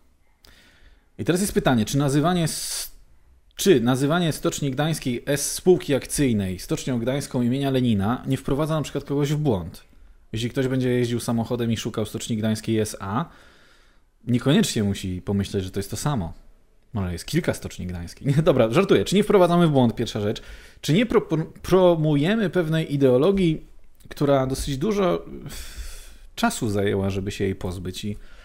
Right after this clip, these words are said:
bu-, bu-, były to kosztowne próby i kosztowne wysiłki. Już chyba nie musimy tutaj wchodzić w ogóle w, w lekcję historii, czym jest komunizm. No nie wiem, może, może niektórzy powinni taką, taką lekcję,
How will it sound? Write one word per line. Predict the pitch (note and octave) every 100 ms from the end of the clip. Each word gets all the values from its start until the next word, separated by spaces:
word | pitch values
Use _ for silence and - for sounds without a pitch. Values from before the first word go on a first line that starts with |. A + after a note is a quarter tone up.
| - - _ - - - - - -
bu-, | C#3
bu-, | C#3+ D#3 E3
były | D#3+ F3 F3+
to | F3+
kosztowne | - - A#3 C#3 F#2+
próby | - F2+ G2+
i |
kosztowne | G#2 D3 - E3 G#2+
wysiłki. | F2+ - F2+ -
Już | G#2+
chyba | C#3 C#3
nie | D3+
musimy | D3 G3+ E3
tutaj | C#3 A2+
wchodzić | - C#3 B2+
w | A#2+
ogóle | A#2 A2+
w, | - - -
w | C3 A2
lekcję | A#2 B2+ -
historii, | B2 - - C3+ A#2+
czym | - A#2+
jest | A#2+
komunizm. | C3 A#2+ G#2 A2+ C3+
No |
nie | E3
wiem, | F3
może, | C#3+ F3 D3
może | D3+ E3+
niektórzy | F#3 F3+ F3+ E3+
powinni | F3+ E3+ A#3 E3
taką, | A2+ - F#2+ F2
taką | - F#2 F#2+
lekcję, | F#2 F2+ - G2 F#2+ F#2